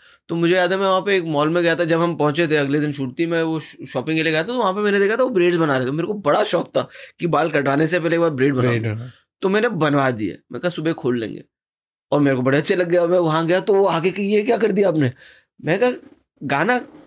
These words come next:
Speaker 1: पिक्चर में का-, कहाँ आता है?" कहते, "ड्रीम सीक्वेंस।" मैं कहा, "मैं ड्रीम में ऐसा लगता हूँ मैं।" <laughs> मेरा ही ड्रीम है ना, मैं अपने ड्रीम में ऐसा लगता हूँ। तो पहले वो थोड़े नर्वस हो गए। मैं कहा, "यार, अच्छी लग रही है लुक, चलो रखते हैं।" और luckily वो वर्क भी कर गई।
Speaker 2: और मान गए?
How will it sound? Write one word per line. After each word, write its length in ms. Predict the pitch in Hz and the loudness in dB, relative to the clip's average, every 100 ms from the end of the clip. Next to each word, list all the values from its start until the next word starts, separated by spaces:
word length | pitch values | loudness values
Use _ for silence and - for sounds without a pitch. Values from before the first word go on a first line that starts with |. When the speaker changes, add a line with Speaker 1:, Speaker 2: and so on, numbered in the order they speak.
| - | -8
Speaker 1:
पिक्चर 300 | 175 165 233 | -8 -2 0
में 80 | 247 | 0
का-, 340 | 247 175 170 | 0 -2 -2
कहाँ 240 | - 185 214 | -2 0 0
आता 240 | 139 98 | -2 -2
है?" 80 | - | -4
कहते, 480 | - - - 202 202 | -4 -6 0 0 0
"ड्रीम 300 | 180 196 233 | 0 0 0
सीक्वेंस।" 320 | 185 151 110 | 0 -2 -4
मैं 180 | 135 214 | -4 -2
कहा, 100 | 262 | 0
"मैं 160 | 285 254 | 0 0
ड्रीम 160 | 226 | -2
में 140 | 233 220 | 0 0
ऐसा 140 | 202 | 0
लगता 260 | 190 165 156 | -2 -2 -2
हूँ 80 | |
मैं।" 420 | 131 127 370 - 247 | -2 -2 -4 -2 -2
<laughs> 80 | 262 | 0
मेरा 180 | 233 269 | 2 2
ही 60 | |
ड्रीम 220 | 254 214 | 0 0
है 80 | 208 | 0
ना, 160 | 202 339 - - - | 0 -4 -8 -18 -4
मैं 140 | 247 | -2
अपने 160 | 254 262 | 0 0
ड्रीम 180 | 254 | 0
में 120 | 240 208 | 0 0
ऐसा 120 | 190 | 0
लगता 260 | 185 - | -2 -2
हूँ। 120 | 135 - - _ _ _ | -2 -4 -12 _ _ _
तो 80 | 170 | -4
पहले 240 | 175 175 | 0 2
वो 120 | 190 | 2
थोड़े 180 | 180 196 | 2 2
नर्वस 300 | 165 160 165 | 2 2 0
हो 80 | 170 | 0
गए। 140 | 165 147 - _ | -2 -4 -14 _
मैं 100 | 175 | -4
कहा, 80 | 202 | 0
"यार, 120 | 226 | 0
अच्छी 220 | 202 - 208 | -2 -4 -2
लग 160 | 170 | 0
रही 120 | 147 | 2
है 60 | 131 | 0
लुक, 200 | 117 107 | -4 -6
चलो 220 | - 143 | -2 0
रखते 280 | 135 123 - | 0 -2 -8
हैं।" 100 | - - _ _ _ _ - | -10 -14 _ _ _ _ -2
और 60 | |
luckily 280 | 151 160 202 | 0 0 2
वो 100 | 196 | 2
वर्क 160 | 175 175 | 2 0
भी 160 | 190 | 0
कर 140 | 170 143 | 0 2
गई। 200 | 151 330 - _ _ - | 2 0 -6 _ _ -2
Speaker 2:
और 60 | |
मान 280 | 139 147 147 | 0 2 2
गए? 260 | 127 104 | 2 -2